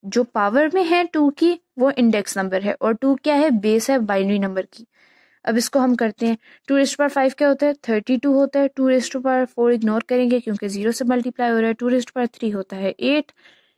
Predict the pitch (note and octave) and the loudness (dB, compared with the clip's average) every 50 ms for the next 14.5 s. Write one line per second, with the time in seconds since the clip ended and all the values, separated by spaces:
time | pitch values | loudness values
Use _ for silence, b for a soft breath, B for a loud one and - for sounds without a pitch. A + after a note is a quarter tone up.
0 | b _ _ - A#3 A3+ A3+ A3+ A3+ A3+ A#3 A#3 A3+ - - - G#3+ G#3 G#3 G#3+ | b _ _ -4 -2 -2 0 0 0 0 2 0 0 0 -2 -2 -2 0 0 0
1 | G#3+ G#3+ - _ _ _ _ _ _ _ - A3 A3 A3 F#3+ A#3+ B3+ A3 B3 C4 | -2 -4 -8 _ _ _ _ _ _ _ -4 -2 0 0 2 2 2 2 2 2
2 | C4 C4 C4 D4 C4 C4+ C4 A#3+ C4+ - - C4+ C4 C4 C4 B3+ B3+ B3+ A3 G#3+ | 2 2 2 2 2 2 2 2 0 0 0 0 2 2 4 4 2 2 2 2
3 | A3+ A#3 A#3+ A#3+ A#3+ A3+ A#3 A#3 A#3 A#3 A3+ A3 G#3+ G#3 - A3+ A3 A3+ A3+ A3+ | 2 2 2 2 2 2 2 0 0 0 2 0 0 0 -2 -2 0 0 0 0
4 | A#3 - A#3+ A3 G#3+ G#3 A3+ A#3 A3 - A3+ A3 G#3+ G#3 G3+ G3 G3+ G3+ G3+ G3+ | 0 2 0 0 0 0 -4 -6 -6 -4 -2 -2 -2 0 -2 -2 -2 -2 -2 -2
5 | G#3+ A3 A#3 C#4 D4 - A3+ - _ - G#3 G#3 G3+ G3 G3 F#3+ - F#3+ F#3+ - | 0 0 0 0 0 -2 -6 -8 _ -4 -4 -2 -2 -2 -4 -2 -2 -4 -4 -4
6 | G#3+ G#3 A3 b b b b b b b b b b _ - A3 A3 A3 G#3+ G#3 | -6 -10 -12 b b b b b b b b b b _ -2 0 0 0 0 0
7 | B3 A#3+ A#3+ B3+ A#3+ B3 - C4 B3 A3+ G#3+ A3 G#3+ A3 G#3+ G3 G#3 G#3+ A#3+ C4+ | 0 2 2 2 0 -2 -2 -2 0 2 2 2 2 2 0 0 0 2 2 2
8 | C#4 C4 - C#4 B3 G#3+ G#3+ G#3+ G#3 G#3 G3+ G#3+ G3 G3 G3 G3 F#3+ G3 G#3+ A#3+ | 2 2 0 0 0 0 0 0 0 0 0 -2 -4 -4 -4 -4 -2 -2 0 2
9 | C4 C#4 C#4 C#4 - D4 C#4+ - _ _ _ _ _ _ - B3+ B3 A3+ C4 A#3+ | 2 2 2 0 -2 -2 -4 -4 _ _ _ _ _ _ -4 -2 0 0 0 0
10 | C4 B3+ - A#3+ A#3 - A#3 G#3+ G#3 - - A#3 A#3 A3+ - C#4+ C4 - A3 G#3 | 0 -2 -2 -2 -2 0 0 -2 -2 -2 -2 -4 -4 -2 -2 -2 -2 -2 -2 -4
11 | G3 G#3+ G#3+ - A3+ G#3+ - - A3+ B3+ B3+ B3+ _ - F#3+ F#3 - - B3+ A#3+ | -4 -6 -8 -6 -6 -6 -4 -2 -2 0 0 -2 _ -6 -10 -10 -6 -4 -2 -2
12 | G#3+ - - F#3+ F#3+ F#3+ F3+ _ _ _ _ - A3 G#3+ G#3+ G#3+ G#3 A3 A#3+ B3 | -2 -2 -4 -6 -6 -6 -10 _ _ _ _ -4 0 0 2 2 2 0 0 -2
13 | - - G3+ G3+ G3+ - B3+ A3+ G#3+ A3 G3 G#3 A3+ A3+ A3 G#3+ G3+ G3 A3+ B3 | -2 -2 -4 -4 -2 -2 -2 0 0 0 0 0 0 -2 -2 -4 -6 -4 -2 -4
14 | B3 - - A3+ F#3 - - _ _ _ | -4 -4 -4 -4 -4 -6 -6 _ _ _